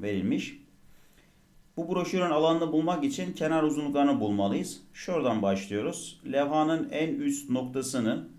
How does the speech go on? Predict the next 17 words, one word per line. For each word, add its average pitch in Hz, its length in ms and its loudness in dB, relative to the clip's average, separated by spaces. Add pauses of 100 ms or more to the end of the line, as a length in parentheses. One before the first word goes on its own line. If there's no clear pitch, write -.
(260)
zemine 131 380 2
olan 120 260 4
uzaklığı 110 600 -2
üç 139 220 0
x, - 280 -6 (520)
en 151 160 2
alt 139 260 2
noktasının 123 580 -2
da 107 80 2
zemine 123 340 -2
olan 110 260 2
uzaklığı 107 440 0
x. - 340 -4 (840)
Üç 156 200 -2
x'ten 117 500 0
x'i 127 340 -4
çıkardığımızda 107 920 0